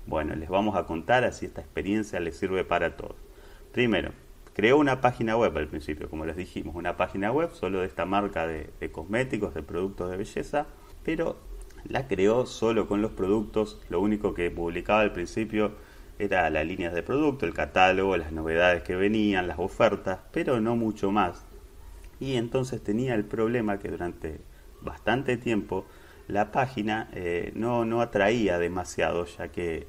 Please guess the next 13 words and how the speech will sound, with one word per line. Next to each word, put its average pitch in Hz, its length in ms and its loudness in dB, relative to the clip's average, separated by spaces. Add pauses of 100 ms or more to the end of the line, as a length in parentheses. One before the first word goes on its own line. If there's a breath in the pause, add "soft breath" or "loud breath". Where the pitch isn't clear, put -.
eh, 82 240 -6
no 98 100 -2
se 104 200 -4
generaba 107 480 4
mucho 110 260 0
contenido 104 520 2
y 95 40 2
el 92 140 -2
jo-, - 260 -20
contenido 120 560 2
que 107 80 4
se 107 140 -6
generaba 104 540 2